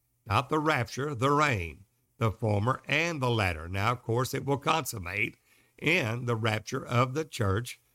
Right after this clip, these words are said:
when the Lord himself will descend from heaven with a shout, with the voice of the archangel, the trump of God, and the dead in Christ will rise first, rise first, and we which are alive and remain shall be caught up to meet the, uh, the Lord together in the air. That is true.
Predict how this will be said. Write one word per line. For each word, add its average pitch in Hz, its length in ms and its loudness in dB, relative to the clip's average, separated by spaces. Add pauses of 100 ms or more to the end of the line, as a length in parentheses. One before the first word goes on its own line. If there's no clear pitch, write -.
(200)
when 120 180 4
the 110 80 2
Lord 104 280 2
himself 117 500 -2
will 104 220 2
descend 131 440 0
from 143 220 -2
heaven 113 220 2
with 120 120 0
a 135 60 -2
shout, 104 380 0 (340)
with 117 160 2
the 127 60 -2
voice 117 300 2
of 110 80 -2
the 107 60 2
archangel, 110 440 0
the 98 40 -6
trump 110 240 0
of 98 100 -4
God, 104 160 4
and 127 80 -2
the 107 60 -4
dead 104 180 -2
in 113 100 -6
Christ 113 280 -2
will 98 100 -4
rise 107 240 0
first, 113 360 -2 (400)
rise 107 260 2
first, 127 260 0
and 107 120 -2
we 113 100 2
which 107 220 -2
are 107 60 0
alive 98 240 2
and 104 80 -2
remain 98 220 0
shall 107 160 -2
be 104 100 0
caught 104 200 4
up 101 120 -2
to 104 80 -2
meet 104 200 0
the, 104 220 -2 (360)
uh, 95 300 0
the 101 140 0
Lord 107 220 2
together 104 360 2
in 123 160 2
the 147 140 4
air. 170 280 0 (920)
That 107 180 2
is 123 220 2
true. 165 380 0